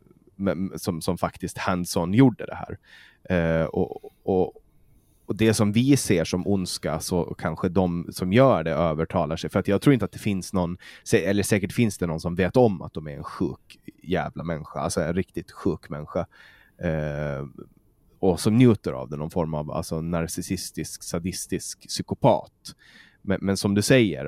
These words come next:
att de, de som gör det, de kanske tror att de, de på riktigt då hjälper sin nation,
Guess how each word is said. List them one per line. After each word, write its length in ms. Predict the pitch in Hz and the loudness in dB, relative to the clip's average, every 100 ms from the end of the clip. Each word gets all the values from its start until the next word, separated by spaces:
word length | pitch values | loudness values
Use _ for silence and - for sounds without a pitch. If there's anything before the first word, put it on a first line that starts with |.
| - | -8
att 160 | 87 - | -10 -4
de, 220 | 95 85 | -2 0
de 180 | 92 95 | 0 0
som 180 | - 101 | 0 2
gör 280 | 117 127 90 | 6 6 4
det, 100 | 80 | 0
de 240 | 85 85 | -6 -6
kanske 240 | - 92 101 | -4 -4 -2
tror 320 | 113 127 98 | 2 2 2
att 140 | 80 | 0
de, 240 | 78 80 82 | -6 -8 -6
de 160 | 92 82 | -6 -2
på 80 | 101 | -2
riktigt 360 | - - 80 | -4 -10 -8
då 120 | 85 | -4
hjälper 480 | 87 87 85 - 76 | -2 -2 -4 -8 -8
sin 240 | - 87 85 | -6 -6 -4
nation, 640 | 92 - 131 101 82 82 | -4 2 4 4 0 -8